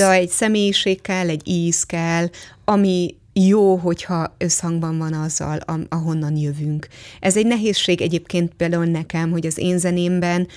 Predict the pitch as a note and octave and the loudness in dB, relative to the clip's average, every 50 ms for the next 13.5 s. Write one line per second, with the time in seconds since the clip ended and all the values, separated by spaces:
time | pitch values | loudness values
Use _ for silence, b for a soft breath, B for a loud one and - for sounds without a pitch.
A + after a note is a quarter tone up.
0 | B B B B B - D#3+ E3+ E3 E3+ - - _ - - G3 F#3+ F#3+ - G3 | B B B B B -4 -2 0 0 -2 -4 -6 _ 2 2 2 2 2 -2 -4
1 | E3+ - - E3+ D#3+ D#3+ D#3+ D#3 D#3 D#3+ E3 D#3+ D#3 D#3 D3+ D3+ D3+ D3 D3 D3 | -4 -2 -4 -4 -2 -2 -2 -2 0 0 0 0 -2 0 0 0 -2 -2 -2 -2
2 | D3+ D3+ D3+ D3+ - - - D#3 D3+ - - _ - - F#3+ E3+ - F3 D#3+ D3+ | -2 -2 -2 -2 -2 -2 -2 -4 -8 -8 -10 _ -8 -6 -6 -2 -2 -2 -2 -2
3 | E3 D#3+ D#3 - D#3 D3 - D#3+ D3+ D#3 D#3 D#3 D#3+ B B B B B - G#3 | -4 -4 -6 -6 -8 -8 -6 -4 -4 -2 -2 -4 -4 B B B B B -2 -2
4 | F#3+ - F#3+ E3+ D#3+ D#3 D3 - F3 F3 E3+ E3 E3 - D#3 D#3 E3 - - E3 | 0 2 0 0 0 0 -2 -2 -2 -2 -2 -2 -2 -2 -2 -2 -2 -2 0 0
5 | E3 F3+ F3+ - E3 E3+ E3+ E3+ - - E3 E3 E3+ - - - E3 D#3+ E3 - | 0 0 0 0 -2 0 0 -2 -4 -4 -4 -4 -2 -2 -2 -2 0 -2 -2 -2
6 | - F#3 F#3+ F#3+ F#3+ E3+ E3 - - E3+ E3+ E3 E3 - - E3 D#3 - - - | 0 0 2 2 2 2 0 -2 -2 -2 -2 -2 -2 -2 -2 -4 -2 -2 -4 -4
7 | - - F3+ E3+ D#3+ E3+ E3 D#3+ F3 - - E3+ D#3+ E3 D#3 D3 D#3 D#3+ E3+ E3+ | -2 -2 -2 0 0 -2 -2 -2 -4 -4 -4 -2 -2 -2 -4 -2 -2 -2 -2 -2
8 | E3 - - - E3+ E3 E3+ - - - F3+ F3+ F#3 F#3+ G3+ G3+ B B B B | -2 -4 -4 -4 -4 -4 -4 -4 -2 0 2 2 4 2 0 -2 B B B B
9 | B B F#3 F#3 F3+ E3+ E3+ - F#3 F3+ E3+ E3+ E3+ E3 E3+ E3 F#3 F3 E3 D#3+ | B B 0 0 2 0 -2 -2 -2 0 2 2 2 2 2 0 0 0 0 -2
10 | D#3+ D#3+ - F3+ E3+ E3+ D3+ - - D3+ D#3 D3+ D#3+ D#3 D#3+ F3 E3 - D#3 - | -4 -4 -2 -2 -2 -2 -2 -4 -4 -4 -4 -2 -2 -2 -2 -2 -4 -4 -6 -4
11 | - E3 D#3 - - - E3+ G#3+ G3+ - - - E3+ D#3+ - - F3 E3 F3 F3+ | -4 -6 -6 -8 -8 -2 0 2 2 2 2 0 -2 -2 -2 -4 -4 -2 -2 0
12 | E3 E3 D#3 D3+ D#3 D3+ - E3+ D#3+ - - E3+ E3 D#3 - D#3+ D#3 E3 E3 E3 | 0 0 0 -2 -2 -4 -6 -8 -8 -4 -4 -4 -4 -4 -4 -4 -2 -2 -2 0
13 | F#3 F3+ F#3+ G3 G3+ G3+ G#3+ A3 A3+ A3+ | 0 0 0 0 0 0 0 0 -2 -4